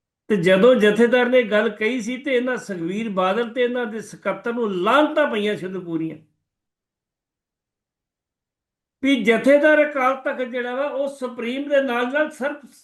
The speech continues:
ਸਰਬ ਸਾਂਝਾ ਹੁੰਦਾ ਵਾ। ਸਾਰੇ ਧਰਮਾਂ ਦਾ ਸਾਂਝਾ ਹੁੰਦਾ ਵਾ।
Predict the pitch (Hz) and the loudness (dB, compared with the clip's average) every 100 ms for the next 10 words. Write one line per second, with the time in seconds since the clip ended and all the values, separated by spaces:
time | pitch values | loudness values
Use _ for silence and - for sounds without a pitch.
0 | 226 - 285 - 277 302 294 226 190 165 | -20 -6 -6 -2 0 2 2 2 -2 -8
1 | - _ _ _ _ _ _ _ _ _ | -12 _ _ _ _ _ _ _ _ _
2 | _ _ _ _ _ _ _ _ - - | _ _ _ _ _ _ _ _ -16 -2
3 | 208 269 320 339 339 294 240 262 320 311 | 2 6 6 6 4 0 2 0 0 0
4 | 269 294 302 247 214 233 196 156 _ | -2 -2 -2 -4 -6 -10 -10 -14 _